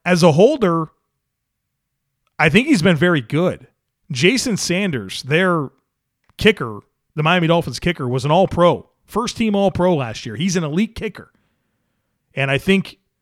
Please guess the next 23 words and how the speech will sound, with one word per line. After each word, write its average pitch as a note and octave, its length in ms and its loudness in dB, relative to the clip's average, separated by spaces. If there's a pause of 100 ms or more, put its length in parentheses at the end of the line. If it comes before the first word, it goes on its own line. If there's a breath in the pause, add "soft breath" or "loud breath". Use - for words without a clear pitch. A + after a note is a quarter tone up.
(420)
that F3 200 4
at E3 140 2
least G#3+ 240 2
says F#3 200 2
something G3 480 -4
about C3+ 360 -2
Matt D3 240 -2
Haack's E3+ 360 -4
ability C3+ 680 -2 (680)
to D#3 100 4
hold. A#2+ 360 -2 (1000)
And C3+ 100 -4
they've D3+ 160 2
obviously D#3 400 0
worked D3+ 260 0
together D3 300 0
for C#3 160 -4
multiple C#3+ 440 -4
seasons. C3+ 600 -6 (680)
And C3 140 -4
I'm C#3+ 80 0
hoping F3+ 360 4
that D3 360 -2